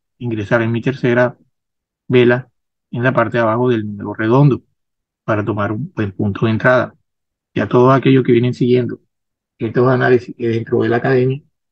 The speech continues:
y dentro del canal de YouTube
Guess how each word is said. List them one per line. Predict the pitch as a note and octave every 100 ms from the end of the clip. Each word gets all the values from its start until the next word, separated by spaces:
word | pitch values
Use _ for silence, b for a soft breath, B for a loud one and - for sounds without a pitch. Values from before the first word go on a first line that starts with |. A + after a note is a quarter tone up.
| _ _ _ _
y | - C3
dentro | B2+ A2+ A2+ G#2+
del | G#2+ G#2 - _ _ _ - -
canal | A2 G#2+ G#2+
de | B2
YouTube | C3 C3+ C#3+